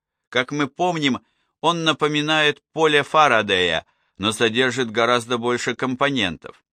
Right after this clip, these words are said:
Его можно представить как квадраты на шахматной доске. Отделяя пятые вертикальные и горизонтальные ряды на шахматной доске, мы разграничим поле Максвелла и поле Эйнштейна.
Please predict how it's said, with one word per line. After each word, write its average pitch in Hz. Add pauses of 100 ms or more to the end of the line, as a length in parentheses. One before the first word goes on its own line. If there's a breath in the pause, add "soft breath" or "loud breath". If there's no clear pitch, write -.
(460)
Его 127
можно 120
представить 113
как 107
квадраты 113
на 113
шахматной 98
доске. 82 (760)
Отделяя 131
пятые 117
вертикальные 98
и -
горизонтальные 95
ряды 95
на 90
шахматной 85
доске, 80 (500)
мы 139
разграничим 147
поле 117
Максвелла 127
и 120
поле 113
Эйнштейна. 76